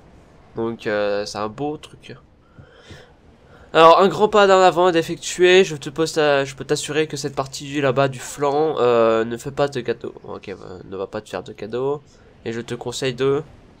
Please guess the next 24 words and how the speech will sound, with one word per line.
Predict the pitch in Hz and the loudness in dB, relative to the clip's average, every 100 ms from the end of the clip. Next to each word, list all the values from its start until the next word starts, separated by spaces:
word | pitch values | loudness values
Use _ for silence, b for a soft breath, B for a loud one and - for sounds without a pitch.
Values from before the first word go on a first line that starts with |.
| - - - - - | -20 -20 -20 -20 -16
de, | 107 123 - - - - - - - - - - - - - - - - | -12 -12 -16 -20 -20 -20 -20 -20 -20 -20 -20 -20 -20 -20 -20 -20 -20 -16
de | 107 | -4
rebrousser | 113 120 117 - 123 | -4 -4 -8 -10 -12
chemin, | - 131 135 139 | -12 -6 -4 -4
c'est | 135 | -4
ça ? | 156 135 | -2 0
Oui, | 156 220 233 | 4 8 8
mais | 190 | 8
non, | 175 190 190 | 4 2 -2
je | 147 | -6
ne | 151 | -2
rebrousserai | 160 160 156 - 175 | 0 0 -4 -10 -6
pas | 190 | -6
chemin. | 185 170 165 - b b b b b - - - - - b b b - _ - - _ - _ _ - - - - - - - _ - - - _ - - - - - | -6 -8 -14 -14 b b b b b -20 -20 -20 -20 -20 b b b -20 _ -20 -20 _ -20 _ _ -20 -20 -20 -20 -20 -20 -20 _ -20 -20 -20 _ -20 -20 -20 -18 -18
Après | - 110 | -10 -8
avoir, | 104 101 - | -6 -8 -8
après | 113 - 123 120 117 | -8 -4 0 2 2
m'avoir | 117 117 113 113 | 0 2 0 0
donné | 113 117 120 | -4 -4 -6
les | 113 110 | -6 -8
antidotes | - 117 113 - | -10 -10 -10 -10
contre | 117 107 | -14 -14
le | 104 | -12
miasme, | 120 127 135 135 135 120 110 | -8 -4 -2 -2 -6 -8 -12